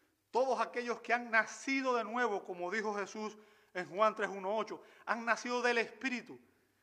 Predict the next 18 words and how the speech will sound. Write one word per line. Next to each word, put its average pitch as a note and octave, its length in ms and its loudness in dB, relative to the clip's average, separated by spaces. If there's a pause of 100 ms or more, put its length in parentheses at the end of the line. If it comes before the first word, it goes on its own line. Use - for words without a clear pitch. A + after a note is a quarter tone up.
(1000)
Y F#3 80 -4
en E3 180 -2
Juan C4 260 2
uno B3+ 200 0
trece C4 280 4
dice C4+ 280 -2
que - 480 -8
ellos B3 240 2
nacieron A#3+ 480 0
no C4+ 200 2
por C4 140 -2
voluntad A3+ 400 4
de A#3+ 100 4
hombre, A#3+ 800 4
ni G#3+ 100 -4
voluntad A#3 440 0
de C4+ 80 6
varón, B3 380 6